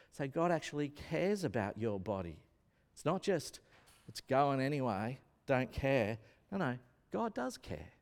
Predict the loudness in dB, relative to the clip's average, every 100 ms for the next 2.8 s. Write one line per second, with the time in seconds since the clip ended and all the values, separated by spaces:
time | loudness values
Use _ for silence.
0 | _ _ _ _ -20 _ -6 -4 -6 -10
1 | -12 -12 -14 -16 -16 _ _ _ -20 -20
2 | -4 0 4 4 8 10 10 4